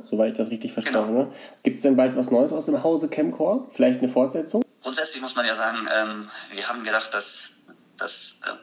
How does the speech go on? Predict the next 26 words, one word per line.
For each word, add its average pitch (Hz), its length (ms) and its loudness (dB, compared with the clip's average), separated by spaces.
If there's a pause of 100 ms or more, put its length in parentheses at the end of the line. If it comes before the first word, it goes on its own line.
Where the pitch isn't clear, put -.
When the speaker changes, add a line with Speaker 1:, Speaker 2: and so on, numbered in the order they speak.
(420)
Speaker 2:
so 113 120 -2
ein 107 60 -6
Film 120 340 0
einfach 110 240 -2
ein 107 60 -8
bisschen 107 240 2
schneller - 400 0
<laughs> - 100 4
entsteht. - 640 -2
Speaker 1:
Mhm. 131 220 2
Speaker 2:
Ähm, 120 720 -2 (120)
wir 120 100 4
hätten 123 160 -2
nicht - 180 0
gedacht, 120 260 0
dass 117 140 2
sich - 100 2
das - 220 2
über 104 440 0 (240)
fast - 300 0
drei 101 160 0
Jahre 117 340 -2 (120)
ziehen 127 400 -2
würde. 143 400 -4
Speaker 1:
Mhm. 110 500 0
Speaker 2:
Ähm, 107 720 -4